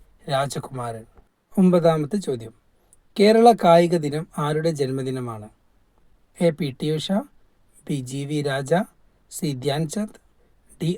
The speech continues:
ഐ എം വിജയൻ. ഉത്തരം ബി ജി വി രാജ.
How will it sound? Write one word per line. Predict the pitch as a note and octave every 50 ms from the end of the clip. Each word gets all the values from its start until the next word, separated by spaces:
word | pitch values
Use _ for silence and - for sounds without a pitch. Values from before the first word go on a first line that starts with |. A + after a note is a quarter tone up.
| - D#3
ഐ | D3+ E3+ F3+
എം | F3 D#3+ C3
വിജയൻ. | A#2 - A2 G#2+ G#2+ A2 B2+ - _ _ _ _ _ _ _ _ _ _ _ _ _ _ _ _
ഉത്തരം | - D#3+ - G#3 F#3 F3 F#3+ A#3 - _ - F3+ D3 C3
ബി | C#3+ B2 - _ _ _ _ _ _ -
ജി | C#3+ C#3+ E3 E3+ D#3+
വി | E3 G3+ G3+ - -
രാജ. | B2+ B2 A#2+ A2+